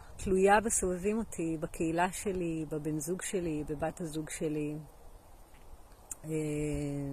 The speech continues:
בתלמידים שלי, באנשים שאני מלווה בתהליכי ריפוי, יש בינינו יחסי תלות הדדית במובן הבריא, במובן של, אה, הזנה הדדית.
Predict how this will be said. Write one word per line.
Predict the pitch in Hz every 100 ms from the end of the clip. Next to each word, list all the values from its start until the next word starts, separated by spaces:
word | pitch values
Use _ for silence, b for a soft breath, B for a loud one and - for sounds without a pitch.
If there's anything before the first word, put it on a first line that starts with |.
| 139 139 -
בתלמידים | 143 - 165 165 160 190 190
שלי, | 190 165 147 143
באנשים | 143 143 147 - 165
שאני | - 160 151
מלווה | 151 147 160
בתהליכי | 151 - 151 139 -
ריפוי, | 151 147 - 196 175
יש | 165 175
בינינו | 180 170 165
יחסי | 156 - - - 175
תלות | - 180 -
הדדית | 160 151 143 - -
במובן | 156 147 151 170 170 165
הבריא, | 151 151 151 208 190 - B B B B B -
במובן | 160 156 156 175 165
של, | 170 - 160 156 151
אה, | 151 151 147 143 - - -
הזנה | 156 156 156 185 180
הדדית. | 156 151 147 220 - -